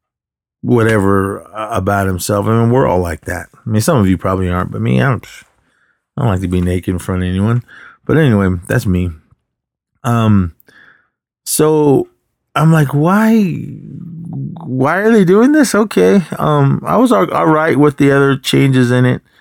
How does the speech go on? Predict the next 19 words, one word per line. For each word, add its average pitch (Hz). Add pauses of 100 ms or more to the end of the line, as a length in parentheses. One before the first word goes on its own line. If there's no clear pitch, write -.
(580)
but, 143 (100)
um, 135 (640)
I 139
don't 151
know. 143
Okay, 139
you're 131
gonna 131
make 131
him 135
the 117
rich, 127
stupid 131
guy, 117
uh, 107
of 104
the 101
group. 117 (180)
Cool. 113